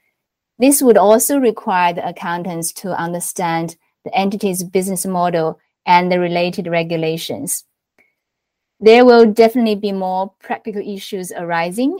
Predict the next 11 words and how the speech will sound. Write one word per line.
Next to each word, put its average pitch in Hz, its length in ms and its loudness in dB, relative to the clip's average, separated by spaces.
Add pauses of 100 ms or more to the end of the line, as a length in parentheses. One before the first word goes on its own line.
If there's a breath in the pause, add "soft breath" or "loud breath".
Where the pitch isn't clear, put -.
and, 175 380 -6
uh, 160 280 -6
we're 170 180 0
planning 262 420 2
to 269 180 -4
provide 180 480 -4
more 170 160 -6
guidance 165 580 -6
in 170 260 -10
this 165 220 -4
space. - 680 -10